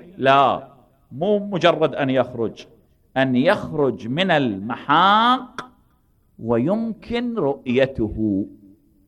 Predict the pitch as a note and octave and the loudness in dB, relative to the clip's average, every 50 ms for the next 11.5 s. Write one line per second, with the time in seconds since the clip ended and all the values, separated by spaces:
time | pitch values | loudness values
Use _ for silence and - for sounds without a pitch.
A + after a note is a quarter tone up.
0 | _ B2 C3+ E3 F3 - E3+ - - - - B2+ - - C#3+ B2 A#2 A2+ G#2+ G#2+ | _ -10 -8 -8 -6 -4 -4 -6 -6 -6 -10 -6 -4 -2 -2 0 -2 -2 -4 -4
1 | A2 G2 - G2 F#2+ F2+ F2 - - _ _ _ _ _ - A#2 D#3+ A3+ C#4 B3 | -6 -6 -6 -8 -10 -10 -10 -12 -16 _ _ _ _ _ -4 -2 -2 -2 -2 -4
2 | - - B3 A#3+ G3 C#3+ D3+ D#3 - B2 A#2 G2 - A#2 F#2 - - E2+ E2 - | 0 2 2 2 2 0 -2 0 0 0 0 0 0 -4 -12 -12 -12 -14 -14 -14
3 | - _ _ _ _ _ _ _ _ _ _ _ - C3+ - - A#2+ A#2+ D#3 G3 | -18 _ _ _ _ _ _ _ _ _ _ _ -20 -18 -10 -6 -2 -2 -2 -2
4 | F#3+ - G#3+ G#3+ G3+ A3 G3+ G3 G#3 A3 G#3+ A3 A3+ G3 E3+ G#3 G3 G3+ G3 G3 | 0 2 2 2 4 4 6 6 6 6 6 6 4 4 6 4 4 4 4 4
5 | F#3+ F3+ F3 E3+ - - - - _ _ _ _ _ _ _ _ _ _ - C3 | 4 4 2 0 -2 -8 -18 -20 _ _ _ _ _ _ _ _ _ _ -14 -6
6 | - - F3+ G3+ A3 G#3+ G#3+ G#3 G#3+ A#3+ B3+ A3+ A#3 - F#3 - - - D#3 D3 | 2 6 6 6 8 6 4 4 6 6 6 6 4 2 0 0 0 2 2 2
7 | C#3 B2 C#3+ E3+ F#3+ F#3+ F3 D#3+ C#3 C3+ B2 A2 B2 A2+ G2+ - - F#2 F2 - | 2 4 4 4 4 4 2 2 2 0 0 0 0 -2 -4 -6 -8 -10 -10 -10
8 | - _ _ _ _ _ _ _ _ - C#2 C2 - - _ _ - - - - | -12 _ _ _ _ _ _ _ _ -20 -20 -20 -20 -20 _ _ -20 -20 -20 -20
9 | - G2+ F#2+ - - C3+ D#3 F#3+ F#3+ F#3 F3 D#3 F3+ A#3+ A#3+ B3 A#3+ A3+ F#3+ - | -20 -20 -20 -4 0 2 4 6 6 6 6 4 4 4 2 2 4 4 4 4
10 | - - - _ _ - - - - E3+ F#3 F3+ G3+ G#3 G3 F#3+ A#3 B3 F#3+ G#3 | 0 -6 -18 _ _ -20 -18 -4 2 4 4 6 6 6 6 6 6 4 2 2
11 | A3 A3 A3 G3 - - - - - - | 2 4 4 4 2 -2 -10 -20 -20 -20